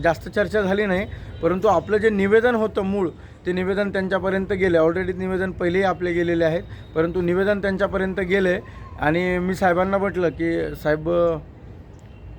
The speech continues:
जो शिक्षण सेवक आहे, आमचा शिक्षण सेवकाचा मुद्दा आहे, शिक्षण सेवक रद्द करण्यात यावं यासाठी तुम्हाला विनंती आहे." तर, अ, साहेबांचं एकच वाक्य होतं,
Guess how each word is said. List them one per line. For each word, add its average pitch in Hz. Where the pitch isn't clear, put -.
जो 175
शिक्षण 196
सेवक 190
आहे, 180
आमचा 151
शिक्षण 185
सेवकाचा 180
मुद्दा 175
आहे, 175
शिक्षण 220
सेवक 214
रद्द 202
करण्यात 214
यावं 202
यासाठी 185
तुम्हाला 208
विनंती 208
आहे." 147
तर, 170
अ, 185
साहेबांचं 185
एकच 208
वाक्य 202
होतं, 202